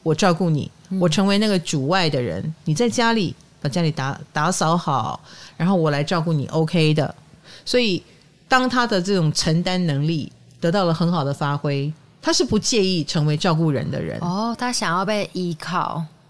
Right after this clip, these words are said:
Speaker 1: 呃，他想要成为有责任感的人。
Speaker 2: 嗯。
Speaker 1: 那对于负起这个责任，他是没有怨言的。
Speaker 2: 嗯。
Speaker 1: 啊，所以他们是忠诚的另一半，哈。
Speaker 2: 那土星七宫的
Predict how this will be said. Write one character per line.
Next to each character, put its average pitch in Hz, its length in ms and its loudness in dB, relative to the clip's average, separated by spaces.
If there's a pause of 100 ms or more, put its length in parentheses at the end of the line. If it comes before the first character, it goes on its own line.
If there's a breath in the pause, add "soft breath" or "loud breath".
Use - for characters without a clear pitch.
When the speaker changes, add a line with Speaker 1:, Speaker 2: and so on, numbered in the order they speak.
(120)
Speaker 1:
呃， 175 300 6
他 226 160 2
想 202 160 2
要 185 220 4
成 156 380 0
为 147 340 0 (160)
有 147 140 2
责 135 180 0
任 143 160 0
感 110 200 -4
的 - 100 -2
人。 151 120 -4
Speaker 2:
嗯。 160 140 -6 (440 loud breath)
Speaker 1:
那 269 140 2 (400)
对 302 240 2
于 170 200 4
负 233 200 -2
起 156 220 -2
这 180 100 0
个 175 80 2
责 151 220 -2
任， 156 160 2
他 165 100 2
是 160 120 0
没 147 100 0
有 131 140 0
怨 135 200 0
言 113 180 -6 (100)
的。 - 220 -12
Speaker 2:
嗯。 170 340 -2
Speaker 1:
啊， 127 180 -4
所 196 160 0
以 175 140 0
他 190 140 0
们 180 140 2
是 160 260 0
忠 233 300 2
诚 139 260 0
的 139 140 0
另 151 240 0
一 131 60 -2
半， - 340 -6 (160)
哈。 - 160 -10 (260 loud breath)
Speaker 2:
那 330 140 -4
土 214 200 -2
星 208 240 -2
七 202 280 -2
宫 180 280 -4
的 156 440 -4